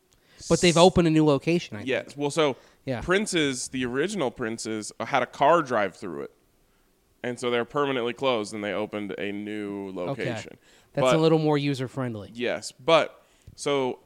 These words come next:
Speaker 2: after the Avs beat the Preds on Saturday, which was, or,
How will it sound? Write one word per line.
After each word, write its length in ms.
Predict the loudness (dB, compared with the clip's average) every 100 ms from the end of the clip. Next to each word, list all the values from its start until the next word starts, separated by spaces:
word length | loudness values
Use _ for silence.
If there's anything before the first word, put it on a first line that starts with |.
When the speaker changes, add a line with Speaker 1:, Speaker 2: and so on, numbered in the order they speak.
| 0
Speaker 2:
after 840 | 0 0 -4 -4 0 0 0 -4 -8
the 500 | -8 -4 -4 -4 -2
Avs 320 | 0 0 -2
beat 140 | -8 -10
the 60 |
Preds 580 | -4 -2 0 -2 -8 -10 _ _ _
on 200 | -8 -6
Saturday, 420 | -2 -2 -2 -4 -6
which 240 | -6 -8
was, 220 | -6 -4
or, 160 | -4 -6